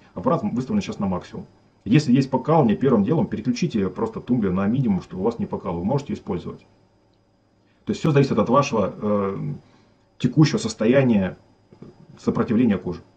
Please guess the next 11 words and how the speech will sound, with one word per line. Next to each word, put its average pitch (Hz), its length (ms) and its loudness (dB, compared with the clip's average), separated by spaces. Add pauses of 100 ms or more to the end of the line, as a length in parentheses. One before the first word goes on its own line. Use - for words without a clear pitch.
(680)
И 120 420 6
какие-то 120 360 0
вот 110 80 2
эти 113 120 2
вот 104 100 -2
мом-, 110 180 2
моменты, 104 680 0 (1400)
они 123 180 2
абсолютно 123 340 0
все 127 160 0
индивидуальны. 101 540 2